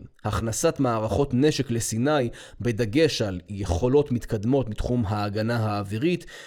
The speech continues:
שחקו אף הן את חגורות ההגנה, כפי שנוסחו בנספח הצבאי להסכם השלום עם מצרים. גם אם אין הדבר בגבולות האחריות של האוגדה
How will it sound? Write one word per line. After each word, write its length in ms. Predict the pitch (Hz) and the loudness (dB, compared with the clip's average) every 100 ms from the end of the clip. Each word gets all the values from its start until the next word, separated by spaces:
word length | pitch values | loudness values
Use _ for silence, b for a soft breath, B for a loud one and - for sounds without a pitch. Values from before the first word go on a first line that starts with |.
| B | B
שחקו 520 | - 127 123 175 - | 0 0 2 2 4
אף 160 | - - | 4 4
הן 300 | 165 147 87 - 98 | 4 4 0 -6 -10
את 100 | - | -4
חגורות 540 | 90 107 117 127 143 117 | -2 0 2 2 2 0
ההגנה, 580 | 110 104 107 127 120 90 B B - | 0 -2 0 0 0 -4 B B -8
כפי 240 | 107 117 | -4 -2
שנוסחו 680 | 107 107 104 107 - - 143 | -2 0 0 0 -2 0 2
בנספח 520 | 117 104 - - 127 | 2 0 -2 0 0
הצבאי 460 | 117 - 110 127 135 | -2 -2 0 2 2
להסכם 540 | 117 113 - - 147 120 | 0 0 -2 2 2 2
השלום 440 | 110 - 110 110 | 0 -2 -2 0
עם 100 | 110 | 0
מצרים. 580 | 110 - 120 113 92 76 B B B - | -2 -2 -2 -2 -2 -6 B B B 2
גם 160 | 170 208 | 4 4
אם 180 | 220 - - | 2 0 0
אין 200 | 196 165 | 2 4
הדבר 580 | 143 123 107 123 113 | 2 2 0 2 2
בגבולות 580 | 98 104 101 107 117 120 | 0 -4 -4 -2 -2 -2
האחריות 540 | 107 104 90 110 127 127 | -2 -2 -2 -2 -2 -2
של 140 | 107 | -2
האוגדה 520 | 104 104 104 131 135 | -2 -2 0 2 2